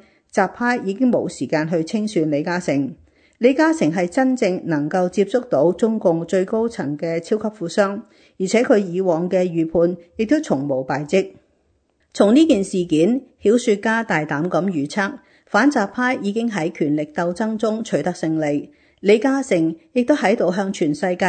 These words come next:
釋放一個信號，習近平喺權力鬥爭中徹底落敗，中國嘅權力格局將會引嚟一次巨變。與此同時，中共場內人民正在覺醒，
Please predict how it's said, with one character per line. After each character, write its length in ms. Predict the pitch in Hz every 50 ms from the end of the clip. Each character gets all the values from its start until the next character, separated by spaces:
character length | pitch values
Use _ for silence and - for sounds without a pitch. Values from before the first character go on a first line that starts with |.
| 180
釋 200 | 175 - 180 170 -
放 180 | 233 190 185
一 80 | 190 220
個 120 | 226 180
信 260 | - - 196 165 175 160
號， 320 | 156 151 147 147 147 - - _ _ _ _
習 160 | - 214 190 190
近 180 | 214 185 190 190
平 260 | 202 180 156 156 151
喺 280 | 160 180 156 175 214 -
權 260 | - 185 160 160 165
力 60 | 160 165
鬥 260 | - - 190 175 185
爭 200 | - 233 226 233
中 300 | 233 254 240 240 254 240
徹 180 | - - 202 165
底 160 | - 139 147
落 140 | 160 160 147 - -
敗， 260 | 156 147 143 147 147 - - _ _ _ _ _ -
中 200 | - 330 339 330
國 200 | 294 226 214 220
嘅 220 | - 214 208 202
權 220 | 202 - 165 143 151
力 80 | 156
格 160 | 156 - 185
局 360 | 170 170 - 170 165 160 - - - _ _ _
將 200 | - - 226 226
會 220 | 190 165 170 175
引 120 | 175 165 147 165 180
嚟 100 | 160 143
一 180 | 131 - 143 139
次 200 | 185 - 170 147
巨 200 | - 156 143 143
變。 340 | - 170 160 160 160 - 180 - _ _ _ _ _ _ _ _ _ _ _ _ _
與 140 | - 208 220
此 160 | 214 254 247
同 220 | 240 185 156 165
時， 340 | 160 - 160 156 156 156 - - _ _ _ -
中 160 | - 359 381
共 240 | - 247 190 190 202
場 340 | - - 175 151 151 156 160
內 240 | 175 175 175 175 151
人 120 | 180 175 160
民 300 | 160 160 156 156 165 165
正 180 | - 190 185
在 160 | 180 185 156 156
覺 180 | 156 180 175 175
醒， 460 | - - 139 131 165 202 220 208 -